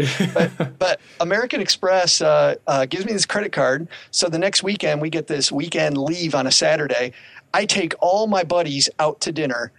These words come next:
Speaker 2: and I put it on the credit card. And then I bought this sweater. I go into a Nordstrom at the mall in, in North Charleston.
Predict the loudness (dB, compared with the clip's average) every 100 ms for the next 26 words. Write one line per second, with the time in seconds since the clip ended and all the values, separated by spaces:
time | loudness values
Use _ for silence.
0 | -2 0 0 -2 -2 -2 -2 -2 -4 -4
1 | -6 -6 -8 _ _ _ _ -20 -6 -2
2 | 0 0 0 0 -2 0 0 2 0 0
3 | -2 0 0 -2 0 0 0 -2 -2 0
4 | 0 0 -2 -2 -2 -2 -2 -2 0 -2
5 | 0 -2 -2 -2 -2 0 2 2 2 0
6 | 0 -2 -2 -2 -6 -2 -2 -2 0 2
7 | 2 0 -4 -10